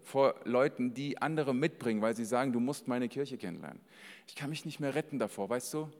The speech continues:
warum ich mir das so sehr wünsche? Weil der Referenzpunkt in deinem Leben Jesus ist. Und diese Bedeutung, die Jesus für dich hat,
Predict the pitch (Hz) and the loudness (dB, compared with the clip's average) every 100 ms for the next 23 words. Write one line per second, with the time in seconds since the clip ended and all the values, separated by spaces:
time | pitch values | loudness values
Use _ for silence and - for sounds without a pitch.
0 | - - - - 110 139 147 - 135 123 | -20 -20 -20 -4 0 0 -2 0 0 0
1 | 123 120 113 113 113 127 117 - _ _ | 0 0 0 0 -2 -8 -16 -20 _ _
2 | _ _ _ _ _ _ _ _ _ _ | _ _ _ _ _ _ _ _ _ _
3 | _ _ _ _ 113 117 113 113 110 120 | _ _ _ _ 0 0 0 -2 -2 -2
4 | 131 - 123 110 107 113 110 107 110 101 | -2 -4 -2 0 0 0 0 0 0 0
5 | 104 104 87 - - - - - _ _ | -2 -2 -6 -10 -12 -16 -18 -20 _ _
6 | _ _ _ _ _ _ _ _ _ 104 | _ _ _ _ _ _ _ _ _ -6
7 | 104 135 131 110 104 120 127 123 101 101 | -4 -4 -4 -4 2 4 4 0 -4 -2
8 | 113 113 104 107 104 110 - 90 - | -2 -2 -6 -8 -6 -8 -10 -16 -18